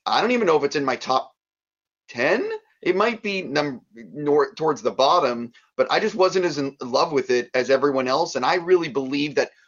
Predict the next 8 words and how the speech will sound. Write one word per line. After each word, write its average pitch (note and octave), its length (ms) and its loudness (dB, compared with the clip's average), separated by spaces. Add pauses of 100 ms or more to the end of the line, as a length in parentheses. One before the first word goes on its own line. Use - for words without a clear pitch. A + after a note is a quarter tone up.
Scorsese A#3 600 2
will E3+ 120 4
get E3+ 200 2
the F#3 40 4
nomination D3+ 540 0
'cause C3 140 -8
he's C3 140 -8
Scorsese, C#3+ 800 -2